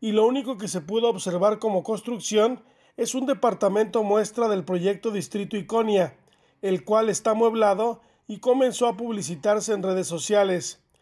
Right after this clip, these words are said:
De ello habló Francisco Javier Armenta Araiza,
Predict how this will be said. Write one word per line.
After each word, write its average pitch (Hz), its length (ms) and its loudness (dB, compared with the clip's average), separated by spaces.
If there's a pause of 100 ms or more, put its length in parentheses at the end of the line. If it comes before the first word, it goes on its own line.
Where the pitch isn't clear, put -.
(300)
De 185 180 0
ello 202 200 2
habló 220 420 0 (180)
Francisco 202 480 -2
Javier 196 300 2
Armenta 202 580 0
Araiza, 226 580 0